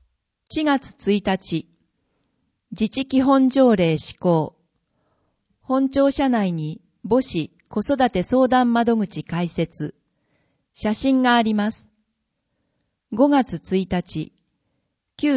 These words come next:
豊品支所跡地に豊品公民館駐車場の共用を開始。七月二十一日、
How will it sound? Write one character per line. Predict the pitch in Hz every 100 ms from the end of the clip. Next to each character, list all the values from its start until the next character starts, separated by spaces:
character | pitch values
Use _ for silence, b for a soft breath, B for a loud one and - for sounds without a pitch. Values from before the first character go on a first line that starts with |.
| -
豊 | 196 254
品 | - 254 269
支 | - 247
所 | 196 160 - -
跡 | 208 262
地 | 262 190
に | 160 156 _ _ _ _ _
豊 | 226 269
品 | 262 262 269
公 | 269 262
民 | 254 240
館 | - 170 160
駐 | - 233
車 | 240 247 233
場 | 226
の | 220 214
共 | - 220
用 | 226 220 208 196
を |
開 | 190 180 175
始。 | - 170 - _ _ _ _ _ _ _ _ _ _ _ _ _ _
七 | - - 254
月 | 262 269 254
二 | 254 269
十 | 240 196
一 | 170 - 190
日、 | 175 175 156 -